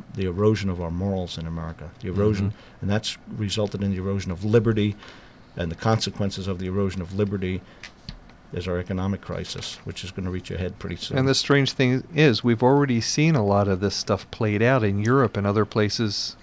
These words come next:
Speaker 2: around the world who have tried all of these things, and they haven't worked.
Speaker 1: Yeah.
Speaker 2: And it's like, why are we doing it now? <laughs>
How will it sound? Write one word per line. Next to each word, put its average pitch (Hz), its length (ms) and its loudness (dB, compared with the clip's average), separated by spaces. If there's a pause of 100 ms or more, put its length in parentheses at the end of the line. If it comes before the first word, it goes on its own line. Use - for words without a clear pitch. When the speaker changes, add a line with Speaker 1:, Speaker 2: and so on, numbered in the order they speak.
(100)
Speaker 2:
around 104 320 2
the 101 100 0
world 147 480 2 (260)
who 120 160 4
have 110 240 2
tried 147 380 6
all 123 220 6
of 107 100 2
these 101 300 0
things, 101 600 -2
and 110 140 0
they 101 120 0
haven't 113 380 0
worked. 117 460 2 (140)
Speaker 1:
Yeah. - 80 -12 (300)
Speaker 2:
And 139 120 -2
it's 131 160 0
like, 151 120 6
why 120 320 4
are 175 120 2
we 190 180 4
doing 101 300 2
it 85 160 -8
now? - 380 -2
<laughs> - 40 -20